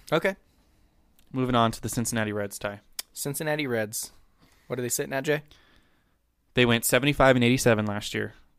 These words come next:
Speaker 2: And they're over under eighty-three point five.
Speaker 1: All right, so
Speaker 2: Same as the Chicago White Sox.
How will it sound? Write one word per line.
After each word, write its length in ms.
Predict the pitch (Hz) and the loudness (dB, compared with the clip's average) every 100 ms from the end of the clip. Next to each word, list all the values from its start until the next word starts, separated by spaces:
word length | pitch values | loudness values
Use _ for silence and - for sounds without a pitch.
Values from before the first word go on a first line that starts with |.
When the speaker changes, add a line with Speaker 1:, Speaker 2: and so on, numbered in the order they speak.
| _ _ _ _ _ _ _ _ _ _ - - - | _ _ _ _ _ _ _ _ _ _ -20 -18 0
Speaker 2:
And 440 | 123 110 107 104 - | 2 2 0 -2 -4
they're 280 | 123 117 117 _ _ _ - | -2 -2 -4 _ _ _ 0
over 260 | 135 135 | 0 2
under 260 | 131 156 160 _ _ _ _ | 0 0 -6 _ _ _ _
eighty-three 460 | 135 131 135 127 117 | 0 0 0 0 -2
point 240 | - 107 | -2 -6
five. 240 | - - - - - - - - | -6 -8 -12 -20 -20 -20 -20 -4
Speaker 1:
All 80 | - | 0
right, 140 | 185 - _ _ | 0 0 _ _
so 800 | - 151 139 135 127 123 117 123 - _ - | -8 -4 -2 -2 -4 -6 -8 -14 -20 _ -12
Speaker 2:
Same 320 | - 143 160 | 0 2 4
as 160 | 151 | 2
the 80 | 151 | -2
Chicago 380 | - - 127 117 | -4 4 6 6
White 200 | 104 101 | 2 0
Sox. 400 | - - - | -8 -10 -14